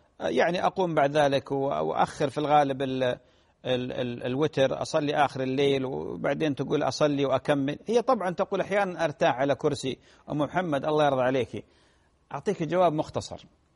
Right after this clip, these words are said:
يجوز للشخص القوي القادر عمره عشرين، عضلات، اللهم بارك، صحة وعافية،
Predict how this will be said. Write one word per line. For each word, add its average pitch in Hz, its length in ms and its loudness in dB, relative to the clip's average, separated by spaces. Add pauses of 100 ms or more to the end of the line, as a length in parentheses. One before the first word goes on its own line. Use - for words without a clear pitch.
(220)
يجوز 147 600 0
للشخص - 1080 -4 (120)
القوي 139 580 0 (120)
القادر 131 680 0 (440)
عمره 160 300 -2
عشرين، 143 560 -2
عضلات، 151 640 2 (480)
اللهم 147 380 0
بارك، 147 360 2
صحة - 420 -2
وعافية، 175 580 0